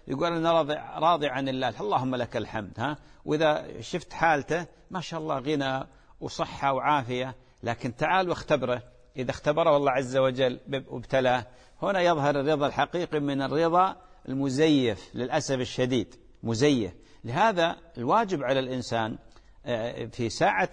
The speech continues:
أول ما يبتلى أن يقول: "الحمد لله على كل حال." هنا الابتلاء العظيم، أنت أمام اختبار بين يدي الله عز وجل، ليمحص الله عز وجل هذه القلوب وليظهر ما في النفوس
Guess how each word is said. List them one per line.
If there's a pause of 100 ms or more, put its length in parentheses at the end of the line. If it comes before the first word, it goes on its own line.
أول
ما (260)
يبتلى
أن
يقول:
"الحمد
لله
على
كل
حال." (800)
هنا
الابتلاء
العظيم، (280)
أنت
أمام
اختبار (300)
بين
يدي
الله
عز
وجل، (280)
ليمحص (200)
الله
عز
وجل
هذه
القلوب (280)
وليظهر
ما
في
النفوس